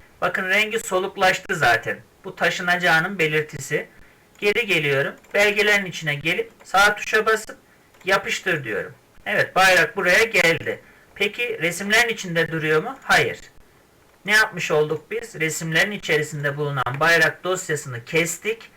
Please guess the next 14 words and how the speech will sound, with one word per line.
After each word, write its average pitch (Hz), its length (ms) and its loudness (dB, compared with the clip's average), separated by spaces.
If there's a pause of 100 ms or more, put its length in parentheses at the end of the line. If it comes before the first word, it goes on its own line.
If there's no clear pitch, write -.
(320)
Belgelerin 170 580 2
içerisine 160 540 -2
yapıştırdık. 160 760 -2
Dolayısıyla 175 760 0 (360)
kes 190 300 -4
yapıştır 165 500 -4
işlemini 151 440 -4
gerçekleştirmiş 143 920 -2
olduk. 123 380 -2 (280)
Kes - 260 -6
yapıştır 214 380 -4
aslında 139 460 -2
ne 170 200 0
demek? 165 340 -2